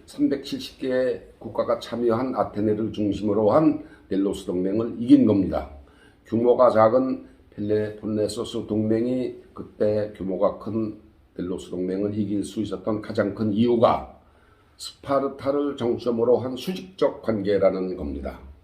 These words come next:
십 개 국가가 참여했지만 모든 걸 나머지 아홉 개 그 도시국가가 스파르타 시키는 대로 한 거죠.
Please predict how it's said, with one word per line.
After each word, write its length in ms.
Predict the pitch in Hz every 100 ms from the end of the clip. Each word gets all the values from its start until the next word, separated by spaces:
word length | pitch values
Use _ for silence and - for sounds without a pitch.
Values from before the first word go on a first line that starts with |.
| _ - - - -
십 220 | - -
개 100 | 143
국가가 480 | 110 104 113 117 110
참여했지만 840 | - 131 101 - 98 120 - - - - -
모든 320 | 127 147 139
걸 320 | 147 120 92
나머지 340 | 104 113 110
아홉 300 | 98 95 92
개 340 | 107 98 - - _
그 240 | 104 98 -
도시국가가 800 | 107 98 - 98 117 87 - - - _ - - - _ - _ _ _ _ - - _ _ _ _ -
스파르타 580 | - - 123 110 120 -
시키는 420 | - - 135 117
대로 440 | 98 98 95 92 -
한 180 | - 110
거죠. 580 | 92 82 82 151 -